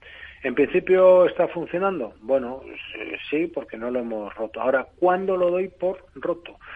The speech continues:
Pues, claro, aquí es donde, y este es el, el, el tema. Bueno, yo lo que le diría es, pues, eh, como mínimo, mínimo, y digo mínimo, hay que exigirle un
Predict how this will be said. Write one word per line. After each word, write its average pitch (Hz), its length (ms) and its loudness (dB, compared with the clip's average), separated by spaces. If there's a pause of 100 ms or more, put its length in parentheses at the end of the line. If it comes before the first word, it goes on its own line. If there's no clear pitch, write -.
(440)
Pues, 120 380 -6 (540)
claro, 151 320 -2
aquí - 260 0
es 160 100 2
donde, 165 600 2
y 151 400 -8
este 160 220 -12
es - 140 -14
el, 127 340 -6
el, 117 400 -12
el 113 180 -14
tema. 156 380 -6
Bueno, 135 300 -14
yo 143 220 2
lo 156 140 6
que 151 100 2
le 147 140 8
diría 160 320 6
es, 180 160 4 (800)
pues, 127 220 -4 (140)
eh, 120 580 2 (260)
como 123 320 -6
mínimo, 175 500 0
mínimo, 185 600 -2 (120)
y 120 140 -12
digo 147 260 -2
mínimo, 165 440 -2
hay 160 100 -8
que 151 100 -4
exigirle 147 480 -10
un 143 120 -10